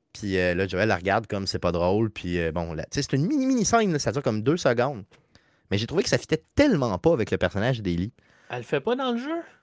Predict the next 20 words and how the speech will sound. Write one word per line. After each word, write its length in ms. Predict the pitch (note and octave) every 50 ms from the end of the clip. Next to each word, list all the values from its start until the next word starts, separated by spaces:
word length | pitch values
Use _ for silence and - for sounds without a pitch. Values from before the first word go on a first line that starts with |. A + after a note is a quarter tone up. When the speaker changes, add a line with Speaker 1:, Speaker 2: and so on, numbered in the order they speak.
| _ _ -
Speaker 1:
Ben, 640 | C3+ C#3+ D3 D3+ C#3+ C3 B2 A#2+ A#2+ A#2 A#2 G#2+ F2 F2 C#2 - - G#2 - - - - - _ _ _ _ -
Speaker 2:
Il 60 | - - -
me 60 | B2
semble 240 | - - B3+ C#4+ B3+
Speaker 1:
je 60 | G#3
Speaker 2:
qu'elle 100 | F3 D3
fait 420 | - E3 D3+ D3 C#3+ C3+ C3 B2+ B2
un 40 | A#2
rah 120 | G3+ - -
à 440 | B3+ A#3 G#3+ G3 F3+ E3+ D#3 D3 C#3+
un 40 |
moment 240 | C#3 C#3 C#3 C#3 C#3
donné 380 | C3 C3+ B2+ C#3 D#3+ D#3+ D#3+ D3
dans 160 | C3+ B2+ B2+
le 60 | B2
jeu 220 | A#2 C3+ D#3+ E3+ D3
à 60 | B2
quelqu'un. 440 | - C3 A#2 - D3+ D#3 D#3+ D#3+ D3+
C'est-tu, 480 | - - C3+ B2+ - - D#3+ D#3 D#3 D#3
euh, 420 | C#3 B2+ B2 A#2+ A#2 A2+ A2+ A2